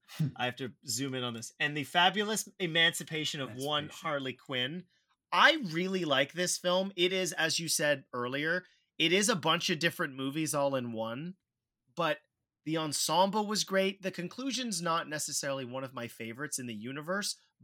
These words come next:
Speaker 2: but having Obi-Wan Kenobi as Black
Speaker 1: <laughs>
Speaker 2: Mask was super entertaining. And just in, in terms of exploring the grittier aspects of the Gotham universe that we had been given,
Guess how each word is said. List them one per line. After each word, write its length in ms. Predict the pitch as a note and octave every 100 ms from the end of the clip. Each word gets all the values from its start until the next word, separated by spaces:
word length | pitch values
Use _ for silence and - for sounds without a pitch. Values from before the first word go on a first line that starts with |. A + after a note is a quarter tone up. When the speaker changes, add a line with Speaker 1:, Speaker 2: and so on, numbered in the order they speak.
| _
Speaker 2:
but 340 | D#3+ D3 A#2+ - _ _ _ _ _ _ _ _ _ _ _ _ _ _ _ _
having 640 | - D#3 C#3+ D#3+ D3+ D3 C#3 -
Obi-Wan 440 | D#3 F3 D#3+ D#3
Kenobi 680 | D#3 D3 B2+ B2 D#3 E3+ F#3 _ _ _
as 300 | C#3 C3 C3
Black 360 | - C#3 B2+ B2
Speaker 1:
<laughs> 20 |
Speaker 2:
Mask 520 | B2 A#2 C3 F3 -
was 160 | C3 C3
super 320 | - D#3 D3+
entertaining. 680 | D3 C3+ C#3 C3+ A#2+ C3+ E3 - _
And 120 | D3 D#3
just 240 | F#3+ G3
in, 140 | G#3 - - _ _
in 140 | C#3+
terms 300 | C3 D3+ C#3+
of 100 | C3+
exploring 720 | B2+ - - D3+ C#3+ C#3+ C#3+
the 100 | B2+
grittier 540 | A2+ A2 C#3 C3+ C#3 A#2+
aspects 640 | A2+ B2 - C3 B2+ - -
of 220 | B2 G#2+ - _ _ _
the 180 | B2 A2+ -
Gotham 480 | C3+ B2 C3+ D3+ B2+
universe 540 | A#2 B2 B2+ C3 C3+ -
that 220 | A#2+ A#2+
we 120 | A#2+
had 180 | A#2 G#2
been 160 | A2+ G#2+
given, 380 | A#2+ C3 F#3+